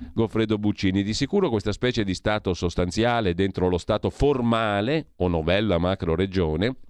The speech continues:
conterrebbe la maggioranza della nostra popolazione e la fetta più rilevante del pil.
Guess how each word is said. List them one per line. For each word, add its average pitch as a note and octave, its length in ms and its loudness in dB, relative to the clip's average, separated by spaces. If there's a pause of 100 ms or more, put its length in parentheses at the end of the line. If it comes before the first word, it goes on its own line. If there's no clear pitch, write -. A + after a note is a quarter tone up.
(200)
conterrebbe G2 760 -2 (340)
la G2+ 120 0
maggioranza C#3 560 0
della A#2 200 0
nostra G#2 340 -2
popolazione D#2+ 880 -4
e G#2+ 100 -2
la A2+ 100 0
fetta C#3+ 340 -2
più A2 200 0
rilevante F#2 680 0
del F2+ 240 0 (340)
pil. D#2 600 -4